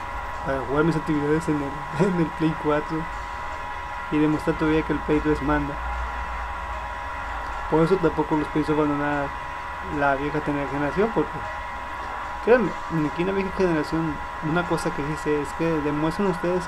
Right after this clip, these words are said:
que yo sé que, pues, muchos no tienen la facilidad para,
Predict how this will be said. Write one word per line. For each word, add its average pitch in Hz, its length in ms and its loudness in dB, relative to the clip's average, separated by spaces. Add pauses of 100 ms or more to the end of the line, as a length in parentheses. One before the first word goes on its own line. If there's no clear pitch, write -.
que 160 100 2 (1700)
yo 175 160 2
sé 175 220 0
que, 147 300 2
pues, 127 140 -4
muchos 139 440 0
no 139 240 0
tienen 151 260 4
la 147 60 -2
facilidad 139 500 -4
para, 131 280 0